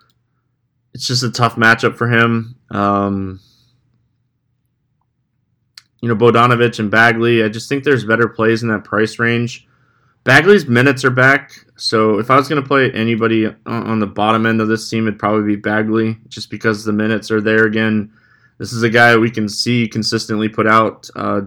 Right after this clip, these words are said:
double-double type of games, so I don't mind Bagley on the cheap side. That's really it. Again, I'm focusing on just a few spots. It was a quick, um, rundown. Again,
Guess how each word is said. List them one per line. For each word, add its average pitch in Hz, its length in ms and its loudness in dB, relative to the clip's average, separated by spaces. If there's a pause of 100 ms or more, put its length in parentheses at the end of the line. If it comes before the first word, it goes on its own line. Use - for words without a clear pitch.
(100)
double-double 107 480 -2
type 101 260 -4
of 98 120 -8
games, 101 420 -4
so 104 420 -4
I 123 60 -8
don't 131 120 0
mind 123 200 2
Bagley 110 420 0 (800)
on 101 100 -14
the 98 60 -12
cheap 101 280 -14
side. 98 380 -6 (1600)
That's - 140 -6
really 165 260 8
it. 147 540 4 (760)
Again, 139 260 4
I'm 139 160 2
focusing 135 520 0
on 120 260 2
just 120 200 -8
a 110 40 -8
few 127 180 0
spots. 113 760 0
It 107 100 -6
was 104 180 -6
a 104 60 -12
quick, 113 360 -2 (280)
um, 101 720 -6
rundown. 110 840 0
Again, 107 640 -2